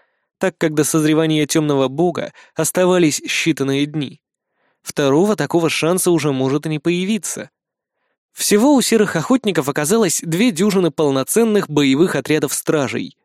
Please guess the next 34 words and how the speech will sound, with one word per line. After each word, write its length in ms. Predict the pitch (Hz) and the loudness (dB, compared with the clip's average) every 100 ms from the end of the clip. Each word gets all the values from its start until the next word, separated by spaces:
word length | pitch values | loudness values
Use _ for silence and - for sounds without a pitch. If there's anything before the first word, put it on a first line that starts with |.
| _ _ _ | _ _ _
При 180 | 151 147 | 0 0
этом 240 | 139 143 | 2 0
лишь 200 | 139 135 | 0 -2
четверть 480 | - 196 214 156 131 | 0 0 2 0 0
из 120 | 135 | -2
них 260 | 123 123 - | -2 -6 -2
можно 280 | 151 147 156 | 0 0 0
было 240 | 151 147 | 2 2
назвать 420 | 147 139 143 147 | 0 0 -2 -2
по-настоящему 840 | - 151 143 156 139 131 - 143 143 | -2 -2 0 0 2 0 0 -2 -2
сильными. 640 | - 180 135 120 - - _ _ _ _ _ _ | -2 -2 -4 -6 -10 -12 _ _ _ _ _ _
Все 220 | - - 254 | -4 0 2
дело 240 | 240 208 | 4 2
в 60 | - | 0
том, 200 | 208 196 | 0 0
что 140 | 175 | 0
большинство 520 | 151 147 160 - 202 | 0 0 -2 0 0
находились 540 | 190 156 143 139 139 147 | 2 0 2 2 0 0
на 120 | 135 | 2
уровне 340 | 135 131 135 | 2 0 -4
серебряного 760 | - 143 185 175 165 156 147 131 _ _ _ | -2 0 2 2 2 2 0 -4 _ _ _
или 220 | 254 226 | 2 2
даже 320 | 185 175 165 151 | 4 2 2 2
бронзового 680 | 139 143 156 151 147 131 | 2 2 2 2 2 0
значков 580 | 131 131 - - - - _ _ _ - | -2 -4 -6 -8 -8 -10 _ _ _ -6
и 120 | 175 | -4
представляли 640 | 165 170 - 185 202 202 147 | 0 -2 0 2 2 2 2
собой 500 | 135 127 127 123 - | 0 2 2 0 -2
необстрелянных 760 | 170 170 - 208 220 202 190 190 | 0 0 0 0 2 2 0 0
наемников 600 | 196 214 196 143 123 - | 2 2 2 0 -2 -4
с 60 | |
хорошим 400 | - 156 160 165 | -2 0 0 -2
потенциалом 800 | 170 170 165 220 247 233 147 143 | -2 -4 -2 2 2 2 2 2
и... 300 | 208 196 135 | 4 2 0